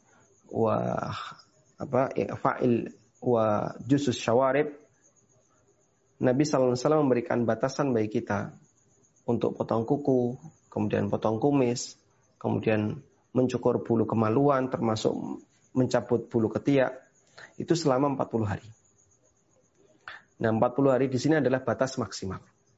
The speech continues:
Sehingga sebisa mungkin kaum muslimin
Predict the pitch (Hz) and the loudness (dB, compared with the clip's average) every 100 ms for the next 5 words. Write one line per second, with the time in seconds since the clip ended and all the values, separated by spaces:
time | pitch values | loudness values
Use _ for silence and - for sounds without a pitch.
0 | _ _ - - - - - _ _ _ | _ _ -20 -20 -18 -18 -20 _ _ _
1 | _ - 135 147 175 151 139 165 180 185 | _ 0 2 4 2 2 2 2 2 2
2 | 185 180 165 156 147 143 139 131 151 180 | 2 0 2 2 2 0 2 4 4 2
3 | 214 | -2